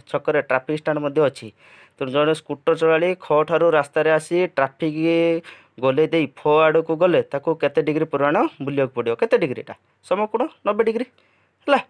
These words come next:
ବୁଝିପାରିଲ? ଖ ଆଡ଼ୁ ଆସିଛି, କୁଆଡ଼କୁ ଯାଉଛି? ଫ ଆଡ଼କୁ ଯାଉଛି, ନବେ ଡିଗ୍ରୀ। ତାପରେ କ ରାସ୍ତା, କ ଦିଗରୁ ଆସୁଥିବା ଗାଡ଼ିକୁ, କ ଦିଗରୁ ଆସୁଥିବା ଗାଡ଼ିକୁ ରାସ୍ତାରେ କେଉଁ ଆଡ଼କୁ ଯିବାକୁ ହେଲେ ତାକୁ ଟ୍ରାଫିକ୍ ସିଗ୍ନାଲ ସର୍ବଦା ଅନୁମତି ଦେଇଥାଏ। କ'ଣ,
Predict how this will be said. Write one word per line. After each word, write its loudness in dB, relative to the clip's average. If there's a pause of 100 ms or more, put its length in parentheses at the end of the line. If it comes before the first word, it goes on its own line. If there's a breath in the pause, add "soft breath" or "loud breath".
(600)
ବୁଝିପାରିଲ? -2 (880 soft breath)
ଖ -14 (160)
ଆଡ଼ୁ 6
ଆସିଛି, 0 (380)
କୁଆଡ଼କୁ 4
ଯାଉଛି? 0 (400 soft breath)
ଫ -20
ଆଡ଼କୁ 4
ଯାଉଛି, 2 (200)
ନବେ 0
ଡିଗ୍ରୀ। -4 (520 soft breath)
ତାପରେ 0 (120)
କ -2 (120)
ରାସ୍ତା, 2
କ -2 (120)
ଦିଗରୁ 0
ଆସୁଥିବା 0
ଗାଡ଼ିକୁ, 2
କ -4 (100)
ଦିଗରୁ 0
ଆସୁଥିବା 0
ଗାଡ଼ିକୁ 0 (440 loud breath)
ରାସ୍ତାରେ 0
କେଉଁ 0
ଆଡ଼କୁ 0
ଯିବାକୁ 0
ହେଲେ 2
ତାକୁ 0 (280)
ଟ୍ରାଫିକ୍ -2
ସିଗ୍ନାଲ 0
ସର୍ବଦା 0
ଅନୁମତି 0
ଦେଇଥାଏ। -2 (420)
କ'ଣ, 0